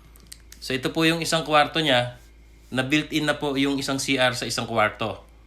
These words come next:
Ito po yung master's bedroom. So guys, if ever na interesado kayo sa floor plan, nasa dulo po ng video,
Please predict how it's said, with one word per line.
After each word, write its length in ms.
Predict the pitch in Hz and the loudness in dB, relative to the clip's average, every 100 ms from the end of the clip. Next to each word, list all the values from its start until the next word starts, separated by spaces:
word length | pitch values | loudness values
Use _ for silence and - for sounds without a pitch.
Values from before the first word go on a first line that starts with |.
| - - | -20 -18
Ito 240 | 107 117 | -10 -8
po 160 | 113 131 | -6 -2
yung 160 | 131 131 | 2 2
master's 400 | 127 127 120 117 | 2 -2 -2 -4
bedroom. 480 | 123 123 131 123 - - - - - - - - - - | -2 -2 -2 -4 -10 -20 -20 -20 -20 -20 -20 -20 -20 -10
So 160 | - 185 | -2 4
guys, 160 | 208 | 4
if 160 | 170 170 | 4 0
ever 240 | 165 170 | 2 2
na 80 | 170 | 2
interesado 560 | 165 151 156 160 147 147 | -2 -2 0 2 2 2
kayo 160 | 151 | 0
sa 160 | 156 135 | 0 -2
floor 320 | 135 127 123 | 0 0 4
plan, 240 | 139 127 | 4 4
nasa 160 | 120 131 | 0 -2
dulo 320 | 117 120 120 | 0 0 -2
po 80 | 127 | -2
ng 240 | 123 113 | 0 0
video, 400 | 110 110 117 104 | 0 -2 -2 -4